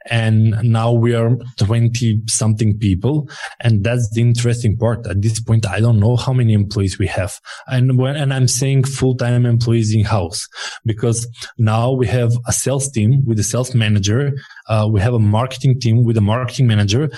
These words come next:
and a project manager that takes care of the employees and the execution. And from day one, when I was starting B S B, my whole goal is to create a company that would work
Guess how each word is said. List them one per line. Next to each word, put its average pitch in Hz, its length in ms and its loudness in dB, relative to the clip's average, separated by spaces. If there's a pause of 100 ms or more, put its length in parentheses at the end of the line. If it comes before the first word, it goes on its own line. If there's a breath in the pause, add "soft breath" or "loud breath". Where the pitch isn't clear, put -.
(180 loud breath)
and 117 160 2
a 110 160 0
project 139 400 -2
manager 123 440 2
that 117 200 -2
takes 117 300 -2
care 117 280 -2
of 110 160 2
the 110 120 0
employees 110 520 0
and 107 140 4
the 107 100 2
execution. 101 680 -2 (680 loud breath)
And 117 280 0 (100)
from 170 260 0
day 165 180 2
one, 120 360 2
when 117 160 0
I 120 80 -2
was 131 160 0
starting 120 400 0
B 117 160 2
S 110 100 2
B, 127 280 2 (220 loud breath)
my 113 140 0
whole 139 380 0
goal 135 340 0
is - 120 -8
to - 100 -4
create 135 300 -2
a - 40 -4
company 143 580 -2
that 117 220 0
would 120 200 2
work 117 240 2